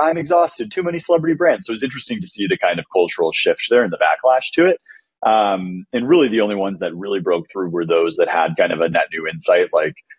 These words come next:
Skims being kind of taking the insight that shapewear is outerwear, or Fenty doing kind of makeup for, for all colors. Um, but I think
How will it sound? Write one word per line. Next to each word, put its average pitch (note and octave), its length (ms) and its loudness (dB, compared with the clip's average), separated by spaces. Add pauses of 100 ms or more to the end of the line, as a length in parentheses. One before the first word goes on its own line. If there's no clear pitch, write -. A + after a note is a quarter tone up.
(280)
Skims F#2 680 -2
being F2+ 300 -2
kind E2+ 200 -2
of D#2+ 100 -2 (160)
taking F#2 260 0
the F2+ 60 0
insight E2+ 300 0
that - 80 2
shapewear E2+ 480 2
is E2 120 -4
outerwear, A#2+ 840 4
or E2+ 160 -2
Fenty F#2 480 -6
doing E2 260 -6
kind E2+ 120 -2
of D#2+ 100 -8
makeup E2 300 -2 (100)
for, D#2+ 280 -2 (100)
for D#2+ 160 0
all D#2 160 2
colors. C3+ 500 2 (400)
Um, F#2 560 0 (300)
but B2+ 100 2
I G#2+ 60 2
think G#2+ 240 -4